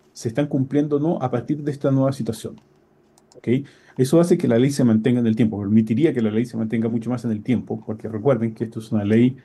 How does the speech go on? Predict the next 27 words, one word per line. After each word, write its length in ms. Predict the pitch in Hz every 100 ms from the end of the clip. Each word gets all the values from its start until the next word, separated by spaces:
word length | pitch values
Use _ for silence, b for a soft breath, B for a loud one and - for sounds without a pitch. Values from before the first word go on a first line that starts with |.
| b b b _ -
donde, 1000 | 110 117 139 147 120 110 113 123 117 -
eh, 80 | 110
se 140 | 110
protegen 400 | 107 117 131 117
datos, 320 | 165 131 127
datos 220 | 113 113
personales, 720 | 110 123 117 110 120 143 - -
y 360 | 120 131 143 143 b b b _ _ _ _
uno 260 | 123 143 139
de 80 |
los 80 | 131
problemas, 680 | - 113 117 151 170 - - -
eh, 160 | 98 90
no 120 | 98
es 100 | -
el 80 | 127
único, 240 | 185 117
pero 60 | 113
uno 100 | 113
de 60 | 117
los 60 |
problemas 300 | 113 110 131
es 120 | 120 -
que 120 | 113
es 120 | 110
tratado 400 | 117 113 117 113
por 360 | 110 113 120